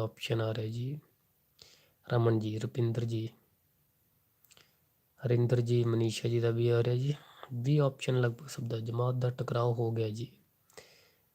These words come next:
ਵਰਿੰਦਰ ਜੀ, ਕਿੱਦਾਂ ਜੀ, ਕੋਈ ਹੋਰ ਵੀ ਚੱਲ ਰਹੀ ਹੈ ਇਸ ਵੇਲੇ? ਬੀ ਆਪਸ਼ਨ ਆਨਸਰ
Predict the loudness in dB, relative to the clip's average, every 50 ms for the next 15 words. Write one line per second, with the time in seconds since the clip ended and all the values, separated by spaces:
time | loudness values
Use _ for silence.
0 | -6 -2 2 2 4 4 2 2 2 2 2 2 0 0 0 -2 2 4 4 4
1 | 4 4 2 4 4 4 4 4 4 4 4 2 2 2 2 2 2 2 0 2
2 | 2 0 0 -2 -6 -14 _ _ _ _ _ _ -4 -2 0 0 0 0 0 0
3 | 0 0 -2 -4 -12 _ _ _ _ _ _ _ _ _ _ _ _ _ _ -20
4 | -20 -20 _ _ _ _ _ _ _ _ _ -8 -6 -2 0 4 6 6 6 6
5 | 6 2 0 0 2 4 6 6 4 4 4 4 4 4